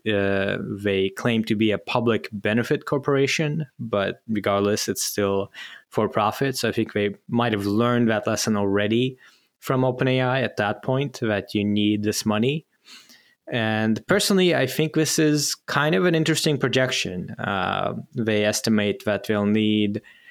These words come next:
an order of magnitude more compute to train, and that is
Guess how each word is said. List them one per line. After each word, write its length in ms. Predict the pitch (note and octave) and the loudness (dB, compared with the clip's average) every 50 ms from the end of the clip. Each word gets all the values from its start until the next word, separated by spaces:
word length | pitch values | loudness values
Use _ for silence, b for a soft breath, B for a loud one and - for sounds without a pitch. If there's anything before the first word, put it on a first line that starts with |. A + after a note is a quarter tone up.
| B B B - | B B B -2
an 160 | C3+ A2+ G#2+ | -2 -2 0
order 320 | - A2+ A#2 A#2 A#2+ A#2 | 2 0 2 2 2 2
of 100 | A2 F#2+ | 2 2
magnitude 460 | A2 A2 G#2+ A2 G#2+ A2 G#2+ - A2+ G#2 | 2 2 2 2 0 0 0 0 0 2
more 580 | G#2 G#2 G#2 G2+ G#2+ G#2+ G#2 G#2 G2+ G2+ G2+ - - | 2 2 2 2 2 2 2 2 2 0 -2 -4 -6
compute 760 | - G#2+ G2 - - - A2 A#2+ C3+ D#3 - - - - - - - _ _ | -4 -4 -4 -4 -2 0 2 2 2 0 -2 -6 -8 -8 -10 -12 -16 _ _
to 520 | - - - A2 G#2+ G#2+ G#2+ G#2+ G#2 G#2 G#2 | -6 -2 0 2 4 4 4 4 2 2 0
train, 600 | - - - A#2 A2 A#2 B2+ D#3 F3 F#3 F3 - | -2 -2 0 0 0 2 2 2 2 2 0 0
and 460 | A#2+ A2 A2+ A#2+ A#2 A#2 A#2+ A#2+ - - | 0 0 2 2 2 2 2 0 0 -2
that 560 | B2+ A2+ A2 A#2 B2 C#3 D3 D3 D3+ - - - | -2 0 0 0 0 0 0 -2 -4 -8 -8 -4
is 760 | C3+ B2+ B2+ C3 B2+ B2+ B2+ B2+ B2 A#2+ A#2+ - - - | 0 2 2 4 4 4 4 4 2 0 -2 -4 -6 -8